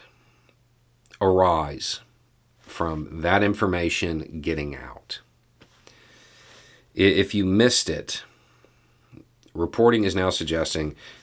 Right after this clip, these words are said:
that some of the documents that were recovered down there at Trump's place detailed a foreign country's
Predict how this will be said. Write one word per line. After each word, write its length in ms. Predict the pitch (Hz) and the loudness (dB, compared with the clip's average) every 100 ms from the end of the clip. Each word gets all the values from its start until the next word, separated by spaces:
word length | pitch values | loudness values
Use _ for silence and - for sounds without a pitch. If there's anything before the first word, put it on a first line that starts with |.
| - | -8
that 120 | 78 | -4
some 220 | - 120 | 0 2
of 80 | 117 | 2
the 80 | 101 | 0
documents 600 | 85 82 80 82 78 - | 0 -2 -2 -4 -6 -6
that 100 | 78 | -6
were 140 | 78 76 | -6 -8
recovered 580 | 78 76 113 110 104 | -8 0 2 4 2
down 260 | 85 85 82 | 0 -2 -2
there 280 | 71 71 73 | -4 -8 -10
at 100 | - | -8
Trump's 320 | - 101 101 | -2 -2 -2
place 560 | - 78 73 71 - - - - _ _ _ - - _ _ - 82 - | -6 -8 -8 -8 -8 -10 -20 -20 _ _ _ -20 -20 _ _ -20 -8 0
detailed 560 | 110 - 107 95 92 | 2 2 2 2 0
a 120 | 80 85 | -4 -6
foreign 520 | - 101 127 143 131 | -2 2 4 2 -2
country's 760 | - 117 117 - 78 73 - | -2 -2 -2 -2 -4 -6 -10